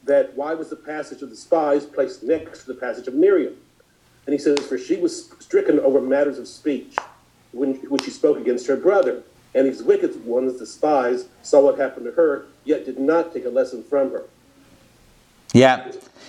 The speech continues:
Speaker 2: In other words, they, she spoke ill of her brother, and she got saras and got quarantined for seven days. And then these spies spoke ill. Well, we haven't gotten to the story, but they spoke ill of Israel, of the land of Israel, and Hashem.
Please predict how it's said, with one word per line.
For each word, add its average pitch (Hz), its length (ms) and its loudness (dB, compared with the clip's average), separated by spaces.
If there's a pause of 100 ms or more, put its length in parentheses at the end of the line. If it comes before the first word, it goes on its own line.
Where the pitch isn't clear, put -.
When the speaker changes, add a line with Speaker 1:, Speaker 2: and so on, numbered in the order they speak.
Speaker 2:
In 135 120 6
other 147 160 6
words, 127 180 4
they, 170 540 4
she 190 340 2
spoke 143 400 2
ill 139 180 6
of 127 120 4
her 135 80 2
brother, 127 760 2
and 127 220 -2
she 127 920 0
got 120 280 2
saras 135 640 0
and 113 180 -6
got 113 180 0
quarantined 135 560 -2
for 113 80 -8
seven 113 320 -2
days. 127 400 -2 (460)
And 104 260 -6
then 156 240 -2
these 147 220 -2
spies 151 380 -2
spoke 131 340 -6
ill. 151 180 0
Well, 120 100 -2
we 123 80 0
haven't 131 220 -2
gotten 120 200 -2
to 107 80 -16
the 98 80 -8
story, 196 300 -2
but 110 140 -6
they 123 120 -4
spoke 123 340 -4
ill 143 200 0
of 131 140 -2
Israel, 156 460 -2
of 120 80 -6
the 117 80 -4
land 135 180 -2
of 143 100 -4
Israel, 147 400 -2
and 117 140 -4
Hashem. 147 540 -2